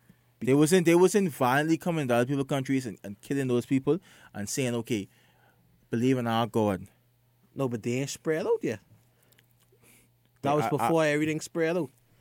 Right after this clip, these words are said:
Speaker 1: But we, we, we know, we know about at least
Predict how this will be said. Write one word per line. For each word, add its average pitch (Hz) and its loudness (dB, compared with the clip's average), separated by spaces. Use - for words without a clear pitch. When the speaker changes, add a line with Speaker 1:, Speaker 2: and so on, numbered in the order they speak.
Speaker 1:
But 80 -8
we, 120 0
we, 127 -2
we 135 -2
know, 127 2
we 127 -2
know 120 0
about 107 -2
at 98 -6
least 117 -4